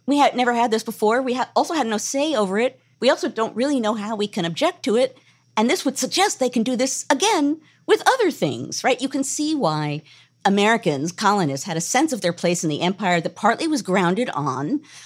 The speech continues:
the fact that they were equal subjects within the empire to other British subjects. That was their sense of where they belonged.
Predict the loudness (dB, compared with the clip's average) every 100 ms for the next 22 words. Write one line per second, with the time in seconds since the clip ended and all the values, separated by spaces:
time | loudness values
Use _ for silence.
0 | -10 0 2 2 0 -4 0 0 2 0
1 | -2 -4 0 0 0 -4 -2 0 0 -2
2 | -4 -6 -4 -4 -4 -8 -6 -6 -4 -6
3 | 0 0 0 -4 -2 -4 -4 -10 -8 -6
4 | -6 -6 -10 -10 -12 -14 -2 2 2 0
5 | -2 -4 -2 -4 -4 -4 -4 -4 -4 -6
6 | -4 -4 -4 -4 -6